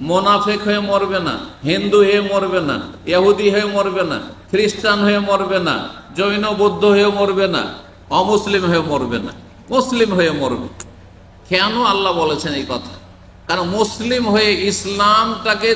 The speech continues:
ধরে রেখে যদি আপনি এই মৃত্যুকে বরণ করতে পারেন, মালাকুল মউত যখন আসছে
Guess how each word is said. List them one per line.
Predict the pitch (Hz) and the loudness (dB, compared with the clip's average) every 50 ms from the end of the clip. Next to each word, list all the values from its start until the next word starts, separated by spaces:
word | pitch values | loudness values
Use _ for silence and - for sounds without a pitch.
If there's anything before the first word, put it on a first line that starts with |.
| - | 0
ধরে | 165 156 170 180 190 190 208 208 202 156 110 - - - - 160 | 0 -2 0 0 2 2 2 2 2 0 -2 -6 -8 -10 -8 -6
রেখে | 190 190 - - 220 208 151 110 - - - - - - - - - - - - - - 135 135 | -6 -6 -2 0 0 2 2 0 -4 -10 -14 -18 -20 -20 -20 -20 -20 -20 -20 -20 -20 -20 -6 0
যদি | 170 202 202 208 202 196 233 233 226 226 | 2 2 2 2 0 0 -2 -2 -2 -2
আপনি | 208 196 - 196 208 208 214 | -2 -4 -4 -4 -6 -6 -4
এই | 214 226 226 214 202 202 | -4 -4 -4 -4 -4 -4
মৃত্যুকে | 185 185 202 208 214 208 - - - 220 220 196 220 | -4 -2 -2 -2 -2 -2 -4 -2 -2 -2 0 0 0
বরণ | 190 196 190 202 202 196 | 2 2 2 2 0 -2
করতে | 190 196 196 196 196 196 | -2 -2 -2 0 -2 -2
পারেন, | 165 170 175 170 165 156 | 2 2 0 0 0 -2
মালাকুল | 165 175 185 196 180 165 196 202 190 | -2 0 0 0 -2 -2 -2 -2 -2
মউত | 180 185 190 196 190 196 | -2 0 -2 0 0 -2
যখন | 196 170 196 185 | -2 -2 -2 -2
আসছে | 170 156 170 185 185 175 - - - - 175 135 107 - - - | 0 -2 -2 -2 -2 -4 -6 -8 -4 -2 -2 -2 -2 -4 -8 -12